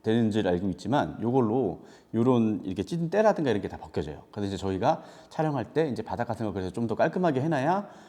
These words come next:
뭔가 좀 더, 그죠? 이렇게 두 번, 세 번 손이 가지 않잖아요. 이거 하나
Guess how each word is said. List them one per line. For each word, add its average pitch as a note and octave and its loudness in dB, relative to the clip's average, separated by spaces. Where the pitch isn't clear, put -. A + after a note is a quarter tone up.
뭔가 F#2+ -4
좀 A#2 -2
더, F2 -4
그죠? A#2+ -6
이렇게 - -8
두 G#2 -4
번, G#2 2
세 G#2 -4
번 F#2 -4
손이 A#2 -4
가지 F2 -8
않잖아요. E2 -8
이거 E2+ -8
하나 D#3+ 4